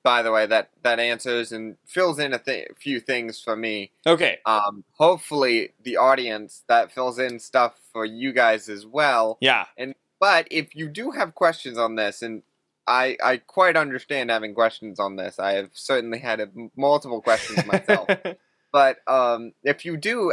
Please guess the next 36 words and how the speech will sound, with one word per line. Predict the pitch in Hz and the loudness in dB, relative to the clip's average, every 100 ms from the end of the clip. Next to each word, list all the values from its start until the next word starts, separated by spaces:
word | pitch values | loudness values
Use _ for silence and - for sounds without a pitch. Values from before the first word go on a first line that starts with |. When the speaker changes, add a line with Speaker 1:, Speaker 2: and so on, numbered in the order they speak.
| - | 0
Speaker 1:
ask | 147 202 - - | 0 0 -4 0
us, | 104 101 - - - | 2 2 -2 -12 -6
and | 127 127 123 - | -4 -4 -6 0
Speaker 2:
Yeah. | 147 | 2
Speaker 1:
hopefully | 113 196 - 170 139 | 2 0 -4 -8 -6
we | 147 | -6
can | 151 135 123 107 | -4 -6 -6 -6
provide | 143 123 135 151 175 | -4 0 2 2 0
an | 120 | -2
answer | 113 139 156 107 90 - _ _ _ _ _ | -4 -4 -6 -6 -8 -10 _ _ _ _ _
for | 120 110 | -2 0
you | 104 98 98 - | -2 -6 -8 2
that | 113 | 2
will | 104 120 | 2 -2
hopefully, | 113 139 135 131 123 113 - _ | -2 -2 -2 -4 -4 -4 -8 _
you | 120 | -6
know, | 110 98 - _ _ _ _ | -4 -6 -8 _ _ _ _
make | 110 143 - | -6 -6 -4
this | 135 | -8
a | 131 | -4
little | 143 160 | -2 0
bit | 143 | 0
more | 131 123 101 | 0 0 0
understandable. | 110 98 - 139 117 87 82 69 - _ - | -2 -10 -4 -4 -4 -8 -14 -14 -16 _ -2
Speaker 2:
Yeah, | 131 110 - _ _ | 0 0 -4 _ _
absolutely. | 127 131 - 117 107 80 | -4 -2 -2 -2 0 -2
Speaker 1:
But, | 71 | -4
uh, | _ _ - | _ _ -4
Speaker 2:
Yeah, | 120 90 - | -2 -2 -4
great | - 131 | -2 0
point. | - 135 113 | 2 2 2
Thanks | 127 127 | 0 -2
for | - | -2
being | 131 127 | -4 -6
the | 123 | -4
audience | 95 120 113 107 | 0 0 0 -6